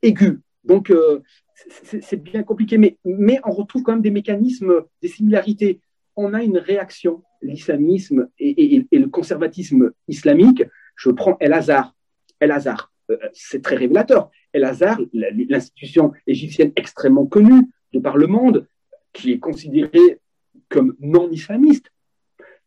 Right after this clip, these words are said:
Et pourtant, son recteur a dit, il n'y a pas très longtemps, qu'un musulman avait le droit de frapper son épouse à condition qu'il ne lui brise pas les os. Vous voyez bien que, cette, et, et, que ce, ce propos-là est, est, est dramatique.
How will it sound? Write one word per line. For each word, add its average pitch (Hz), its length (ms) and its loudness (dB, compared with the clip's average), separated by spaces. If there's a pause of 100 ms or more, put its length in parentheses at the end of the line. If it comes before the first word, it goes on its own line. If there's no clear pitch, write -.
(240)
Et 175 80 2
pourtant, 285 360 -4
son - 160 -8
recteur 240 560 -2 (380)
a 139 100 -10
dit, 190 260 -12
il 147 120 -10
n'y 131 80 -2
a 113 40 -4
pas 127 220 -8
très 135 160 -12
longtemps, 254 340 -4 (360)
qu'un 165 300 -4
musulman 214 520 0
avait 165 180 -2
le 147 120 -2
droit 180 220 -6
de 139 280 -2
frapper 156 400 -6
son 143 200 -4
épouse 220 460 2 (440)
à - 60 -12
condition 202 440 -2
qu'il 190 160 -2
ne 180 100 4
lui 170 140 -4
brise 156 340 -8
pas 190 180 -2
les 175 200 6
os. 160 300 2 (840)
Vous 143 160 -8
voyez 160 240 4
bien 220 280 0
que, 196 140 -4
cette, - 260 0 (200)
et, 165 180 -10
et, 147 240 -20 (260)
que 160 120 -8
ce, - 360 -18
ce - 140 -12
propos-là 175 480 -2
est, 147 100 0
est, 147 240 0
est 151 60 2
dramatique. 208 640 -4